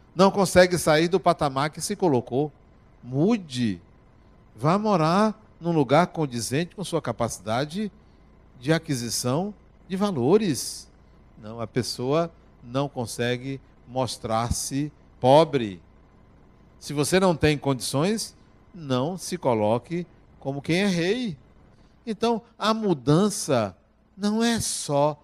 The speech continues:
no que se chama de campo moral.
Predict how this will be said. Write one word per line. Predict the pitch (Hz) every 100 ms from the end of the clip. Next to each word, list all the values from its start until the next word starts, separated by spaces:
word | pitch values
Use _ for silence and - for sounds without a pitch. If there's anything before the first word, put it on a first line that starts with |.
| _ -
no | 139
que | -
se | 139
chama | - 147 143
de | 127
campo | 123 147 147 143
moral. | 127 127 123 107 101 104 101 95